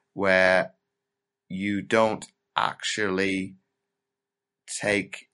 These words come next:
the process as is im-, as important as it actually is. You think of it as,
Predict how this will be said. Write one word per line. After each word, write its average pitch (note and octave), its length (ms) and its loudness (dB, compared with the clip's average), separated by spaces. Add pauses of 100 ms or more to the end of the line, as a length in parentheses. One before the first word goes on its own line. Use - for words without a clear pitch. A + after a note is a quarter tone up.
the F2+ 140 -6
process F2+ 840 0 (160)
as F#2 240 2
is F#2+ 160 -8
im-, F#2 240 -8 (300)
as G#2 220 0
important G2 760 -4
as G2+ 160 -6
it F2+ 120 -4
actually F#2 480 -4
is. F2+ 300 -2
You G2 220 -6
think G2+ 320 -8
of F#2+ 120 -6
it F#2 180 -4 (100)
as, F2+ 480 0